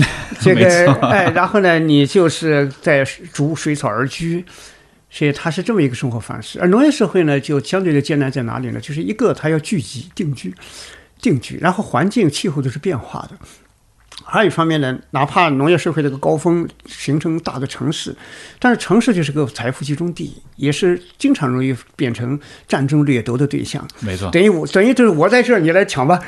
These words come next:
Speaker 2: <laughs>
Speaker 1: 然后你必须有强大的军队、强大的政权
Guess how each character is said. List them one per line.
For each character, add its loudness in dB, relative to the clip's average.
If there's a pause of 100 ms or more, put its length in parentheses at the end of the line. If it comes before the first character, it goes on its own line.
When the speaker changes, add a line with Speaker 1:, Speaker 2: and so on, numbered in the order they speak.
(220)
Speaker 2:
<laughs> 2
Speaker 1:
然 6
后 8
你 6
必 6
须 4
有 6
强 2
大 2
的 4
军 4
队、 2 (680)
强 -4
大 -6
的 2
政 4
权 -4